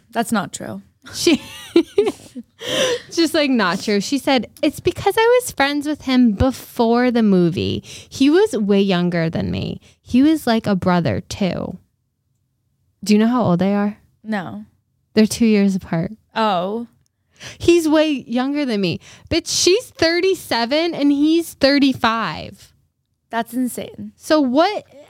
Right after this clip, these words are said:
Speaker 2: I'm so confused. Like, I don't know about you, but he was my, like, childhood
Speaker 1: He was it for you.
Speaker 2: Yeah.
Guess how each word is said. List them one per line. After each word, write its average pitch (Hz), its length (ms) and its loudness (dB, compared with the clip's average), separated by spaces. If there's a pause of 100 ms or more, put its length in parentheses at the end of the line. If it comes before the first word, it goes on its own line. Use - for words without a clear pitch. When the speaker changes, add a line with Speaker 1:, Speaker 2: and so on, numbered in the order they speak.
(240)
Speaker 2:
I'm 302 380 -2
so 254 360 -2
confused. 220 680 0
Like, 208 220 0 (280)
I 247 680 -2 (120)
don't 233 200 0
know 226 80 2
about 208 180 0
you, 180 160 2
but 175 100 -2
he 202 280 2
was 285 240 0
my, 226 220 2
like, 190 400 0
childhood 185 800 0 (140)
Speaker 1:
He 277 240 -2
was 233 160 0
it 170 140 -2
for - 140 -10
you. 180 340 -8 (680)
Speaker 2:
Yeah. 214 440 -6